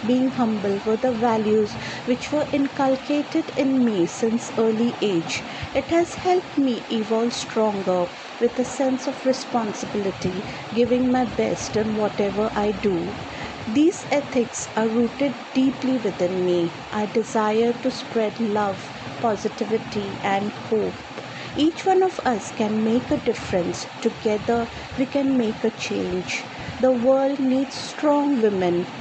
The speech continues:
women who will lift and build others, who will love and be loved, women who will live bravely, both fierce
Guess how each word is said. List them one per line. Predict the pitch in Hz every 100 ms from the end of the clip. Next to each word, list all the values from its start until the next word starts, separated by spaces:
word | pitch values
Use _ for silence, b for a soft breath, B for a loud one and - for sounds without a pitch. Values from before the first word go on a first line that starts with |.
| -
women | 220 240 240 254
who | 262 285
will | 254 277 262 262
lift | 208 - - - -
and | 233 233
build | 208 226 233 -
others, | 214 180 202 190 190 - B B B -
who | 311
will | 320 349 349
love | 320 262 196 -
and | 214 220 220 185
be | 233
loved, | 247 220 180 175 - - B B -
women | 233 254 269 277
who | 302
will | 277 311 302 277
live | 247 - -
bravely, | 233 254 262 - 202 175 170 -
both | 220 226 247
fierce | - - 240 226 226 -